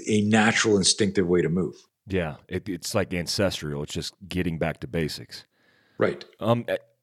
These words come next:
Speaker 2: one, uh, one last question I wanted to ask you came from, uh, Balanced Life Aloha, and she's a influencer that we actually, uh, work with that teaches a lot about, um, from her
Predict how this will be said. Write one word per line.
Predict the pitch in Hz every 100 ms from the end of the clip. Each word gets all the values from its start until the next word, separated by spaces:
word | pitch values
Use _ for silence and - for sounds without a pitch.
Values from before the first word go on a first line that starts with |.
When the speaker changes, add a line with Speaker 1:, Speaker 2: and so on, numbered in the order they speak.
| -
Speaker 2:
one, | 113 123 160 160 -
uh, | 123 110
one | - 120 127
last | 120 120 -
question | 110 98 95
I |
wanted | 95
to | 92
ask | 95 90
you | 92 90 82 82
came | 95 90
from, | - 87
uh, | 82 76
Balanced | 65 90 95 98 -
Life | 85 90 85 - -
Aloha, | 78 82 87 76 78 78
and | 73
she's | 90 78
a | 80 - - - _ _
influencer | 90 90 92 87 76 87
that | 78 82
we | 80
actually, | 80 - - 80 78
uh, | 71
work | 80 80
with | 76 78 76 -
that | - 76 - _
teaches | - 90 82
a | 78
lot | 78 82 76 _ _ _ _ _
about, | 76 62 80 80 78
um, | 76 76 73
from | 82
her | 82 101 92 82